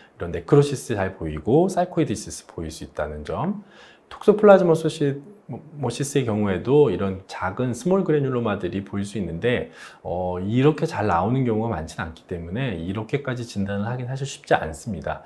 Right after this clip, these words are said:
하지만, 어, 저희가 다이그노스틱 클루를 가지고 볼 수, 리액티브 패턴이면서 이런 스몰 클러스터의 사이코이도시스 그래뉼로마가 쫙 많이 나온다.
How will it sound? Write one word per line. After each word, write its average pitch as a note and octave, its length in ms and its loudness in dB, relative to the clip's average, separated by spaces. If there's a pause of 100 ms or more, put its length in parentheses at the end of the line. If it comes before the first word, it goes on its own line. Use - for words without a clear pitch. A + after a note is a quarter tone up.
(200)
하지만, B2 340 -6 (220)
어, D#2 260 -6
저희가 E2+ 260 -6
다이그노스틱 F2+ 440 -8
클루를 D#3+ 640 -4
가지고 C#3+ 600 -6 (220)
볼 F2+ 80 -12
수, F#2 120 -12
리액티브 G#2 480 0
패턴이면서 C#3 800 -2
이런 F#2 180 -6
스몰 F#3 480 2 (300)
클러스터의 D#3 500 0
사이코이도시스 C#3 640 -4 (100)
그래뉼로마가 B2+ 960 0 (100)
쫙 D#3+ 300 0
많이 F#2+ 240 0
나온다. D#2+ 480 -6